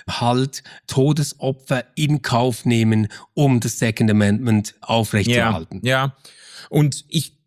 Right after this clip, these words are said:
Speaker 2: bin da zwiegespalten. Also ich finde Ironisierung von Todesopfern und zynische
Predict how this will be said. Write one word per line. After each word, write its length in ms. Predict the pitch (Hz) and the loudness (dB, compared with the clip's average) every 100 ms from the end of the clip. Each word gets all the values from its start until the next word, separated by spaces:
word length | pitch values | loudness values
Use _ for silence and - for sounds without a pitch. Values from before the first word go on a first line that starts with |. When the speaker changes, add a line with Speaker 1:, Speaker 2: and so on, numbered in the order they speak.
| _ _ _ | _ _ _
Speaker 2:
bin 200 | 190 180 | 2 4
da 200 | 170 156 | 2 -2
zwiegespalten. 1160 | - 170 202 220 - - 196 - 180 180 - 170 | -4 -4 -2 -4 -8 -4 -2 0 0 0 0 0
Also 180 | 143 156 | 0 0
ich 160 | 135 | -2
finde 480 | 156 151 151 139 - | 0 2 2 0 -2
Ironisierung 960 | 160 143 143 135 - 151 160 156 151 - | -2 2 2 2 -2 -2 2 2 0 -2
von 440 | 147 139 131 - | 0 0 0 -2
Todesopfern 1000 | 135 139 139 139 139 123 - 131 127 120 | -2 0 0 -2 -2 -4 -4 -2 0 0
und 400 | 127 120 117 - - - | 0 2 0 -4 -16 -18
zynische 720 | - 156 151 147 - 143 131 | -8 -2 0 0 0 2 2